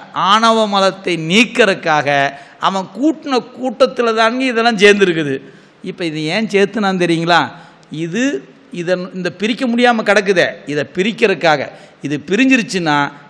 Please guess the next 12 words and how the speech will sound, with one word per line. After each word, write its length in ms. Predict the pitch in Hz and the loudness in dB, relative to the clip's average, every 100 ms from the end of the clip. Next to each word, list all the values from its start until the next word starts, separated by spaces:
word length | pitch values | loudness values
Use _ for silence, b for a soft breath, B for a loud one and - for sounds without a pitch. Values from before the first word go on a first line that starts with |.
| - | -6
இதை 280 | 190 196 185 | 2 2 2
என்ன 180 | 196 202 | -2 -2
கூட்டின 280 | 285 226 262 | -4 0 0
என்ன 160 | 247 | 2
பண்ணிடுவான்? 420 | 240 226 175 170 | 0 0 0 0
மொத்தமா 340 | 185 226 226 233 | 0 2 2 2
கழட்டி 320 | 190 190 165 | 0 -2 -6
விட்டுருவான். 360 | 147 151 139 - - - _ _ _ _ _ _ _ _ _ _ _ - | -8 -10 -10 -14 -16 -16 _ _ _ _ _ _ _ _ _ _ _ -16
இது 180 | 135 139 | -8 -4
எது 220 | 151 202 | -4 -2
போலன்னு 380 | 185 185 165 151 | 0 0 -2 -4
கேட்டா, 600 | 143 135 156 143 123 | -4 -4 0 0 0